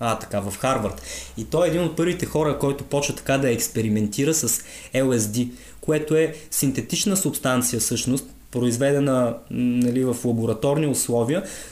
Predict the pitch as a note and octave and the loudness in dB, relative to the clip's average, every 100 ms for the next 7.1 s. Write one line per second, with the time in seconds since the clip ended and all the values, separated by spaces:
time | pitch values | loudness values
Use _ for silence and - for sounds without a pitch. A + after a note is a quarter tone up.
0 | - D3 C#3 C3+ C3 C#3+ E3+ E3 C#3+ B2+ | -2 2 4 4 2 0 0 0 0 0
1 | C3 D#3+ - E3 D3+ D3 D3 C#3+ C#3+ C3+ | 0 -4 -2 2 4 4 4 4 2 -2
2 | G2 - - - - - - - - - | -6 -16 -20 -20 -20 -20 -20 -20 -20 -8
3 | A#2+ C3 C3+ C3+ D3 C#3 C3 - C#3+ C#3+ | 0 2 2 0 0 2 0 0 2 2
4 | B2+ A#2 B2+ C3 B2+ A2+ G#2+ A#2 A#2+ B2+ | 2 2 4 4 4 2 0 2 2 2
5 | B2 A#2 - - A2 B2 A#2 G#2+ G2 - | 0 -2 -2 -2 0 2 0 -2 -4 -2
6 | - C#3+ D3 B2 - G#2+ G#2 - F#2 G#2+ | -2 -2 -2 -2 0 0 0 -4 -2 -2
7 | - | -4